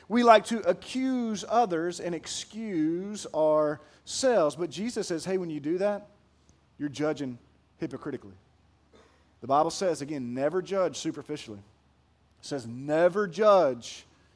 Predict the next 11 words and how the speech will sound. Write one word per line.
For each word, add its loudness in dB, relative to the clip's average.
hypocritically." -4
It -10
says, -2
"Judge 0
correctly." -6
So -8
how -2
do -2
we -8
judge -4
correctly? -12